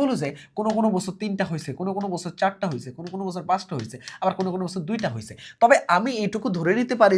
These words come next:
যে এই চ্যাপ্টার থেকে তোমার হলো যে কি, at least তিন চারটা প্রশ্ন আসবে, কারণ এটা বিগত বছরের বলো, প্রত্যেকটা ভার্সিটি বলো, কম বেশি এই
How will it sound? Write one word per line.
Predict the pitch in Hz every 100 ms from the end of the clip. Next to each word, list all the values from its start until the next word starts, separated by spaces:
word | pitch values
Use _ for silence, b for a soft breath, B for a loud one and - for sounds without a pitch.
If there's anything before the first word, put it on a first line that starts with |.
| 190
যে | 349 B - 220
এই | -
চ্যাপ্টার | 170 - 185
থেকে | 208 254 190
তোমার | 156 175
হলো | 190 202
যে | 190
কি, | 190 B - -
at | 233
least | 240 -
তিন | 254 247
চারটা | 156 - 165
প্রশ্ন | 147 - - - - 202
আসবে, | - 123 117 B B -
কারণ | 175 202 185
এটা | 233 165
বিগত | 175 190 185
বছরের | 147 - 180 190 180
বলো, | 185 220 B B 254
প্রত্যেকটা | 247 - 247 - 208 135
ভার্সিটি | 151 - 190 220
বলো, | 202 277
কম | 233 151
বেশি | 156 202 156
এই | 190